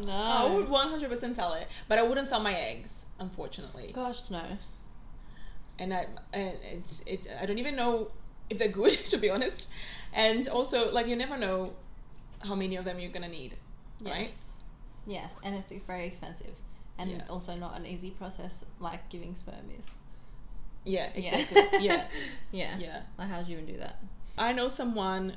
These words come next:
Speaker 2: who has been doing clinical trials.
Speaker 1: Yeah.
Speaker 2: So he, and, uh, this, this is also something I thought about.
Speaker 1: Oh, same.
Speaker 2: Uh, many, many
Speaker 1: Forgot
Speaker 2: times.
Speaker 1: about that.
Speaker 2: Yeah,
Speaker 1: Yeah, yeah.
Speaker 2: yeah. I forgot about that too. I thought about clinical trials many, many times,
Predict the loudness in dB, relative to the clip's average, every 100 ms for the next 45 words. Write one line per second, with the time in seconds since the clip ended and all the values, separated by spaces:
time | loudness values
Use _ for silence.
0 | -6 -2 2 2 4 2 2 0 0 2
1 | 2 2 0 -2 -4 -4 -4 -2 -2 -2
2 | -6 -8 -10 -10 -12 -2 2 2 0 2
3 | 2 2 2 2 2 0 2 2 4 2
4 | 6 6 6 2 0 2 2 2 0 -4
5 | -2 0 2 4 4 4 4 4 8 8
6 | 8 2 -2 -6 -8 -8 0 0 2 2
7 | 6 8 8 6 2 4 4 4 4 0
8 | -2 0 -2 -2 -2 4 6 8 8 8
9 | 8 8 8 6 4 0 4 4 6 6
10 | 6 8 8 6 2 -2 0 2 2 0
11 | 2 6 6 6 4 2 2 4 4 4
12 | 0 0 0 2 4 4 2 0 2 2
13 | 0 0 2 2 0 -2 -6